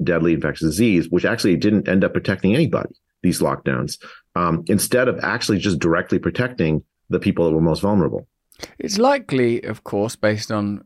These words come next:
Speaker 2: just what you've explained in the last couple of minutes, that we've yet to fully experience and appreciate the consequences of those actions.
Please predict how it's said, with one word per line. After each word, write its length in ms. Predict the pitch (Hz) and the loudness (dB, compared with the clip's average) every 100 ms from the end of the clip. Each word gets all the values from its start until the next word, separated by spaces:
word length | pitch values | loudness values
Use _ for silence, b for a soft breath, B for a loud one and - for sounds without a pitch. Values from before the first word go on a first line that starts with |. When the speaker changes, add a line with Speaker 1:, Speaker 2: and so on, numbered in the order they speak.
| - 104 | -16 -10
Speaker 2:
just 320 | 104 101 - | -8 -8 -8
what 140 | 110 | -8
you've 120 | 101 104 | -6 -6
explained 580 | - - 123 127 120 | -8 -6 -2 0 0
in 100 | 123 | -2
the 180 | 120 120 - - | -2 -4 -10 -14
last 380 | - 143 147 - | -4 0 0 -4
couple 300 | - 170 190 | -6 -6 -6
of 100 | 165 | -6
minutes, 540 | 185 208 170 110 - | -2 0 0 -2 -6
that 120 | - 143 | -8 -4
we've 240 | 139 135 | -2 -2
yet 380 | 139 160 - _ | 0 0 0 _
to 380 | - 170 160 151 - _ _ | -2 2 2 -2 -12 _ _
fully 540 | - - 196 180 165 | -20 0 2 4 2
experience 880 | 165 - - 180 170 160 156 - - - | -2 -8 -2 2 4 2 0 -6 -14 -10
and 160 | - 147 | -6 -4
appreciate 880 | 147 - 170 143 131 117 110 - | -2 0 0 0 0 0 0 -4
the 80 | - | -10
consequences 960 | - 135 131 135 - 120 110 127 135 - | -4 -4 -4 -6 -4 -4 -4 -4 -4 -6
of 180 | 135 123 | -6 0
those 240 | 123 120 | 0 0
actions. 640 | 110 127 - 156 - - | -4 -8 -8 -8 -8 -12